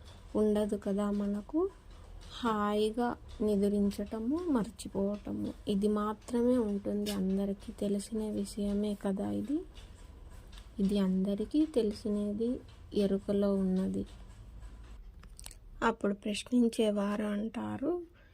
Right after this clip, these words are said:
"ఏమో నాకు గుర్తు లేదు" అని. అది ఇందాక చెప్పుకున్నాం కదా.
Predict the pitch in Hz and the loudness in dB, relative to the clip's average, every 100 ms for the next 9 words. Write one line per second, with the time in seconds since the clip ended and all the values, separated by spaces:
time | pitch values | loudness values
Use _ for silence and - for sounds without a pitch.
0 | - - - - - 220 220 220 240 262 | -20 -20 -20 -20 -2 2 2 4 4 6
1 | 240 208 196 202 202 226 214 214 - 233 | 4 4 2 2 0 0 2 0 0 2
2 | 226 214 196 196 208 208 196 196 - 196 | 4 4 4 2 0 0 0 0 0 2
3 | 196 185 190 196 202 - - - - - | 2 2 2 0 -4 -12 -20 -20 -20 -20
4 | - - 233 202 - - 208 202 190 190 | -20 -6 -2 -2 -4 0 2 4 2 0
5 | 190 226 311 | 0 2 0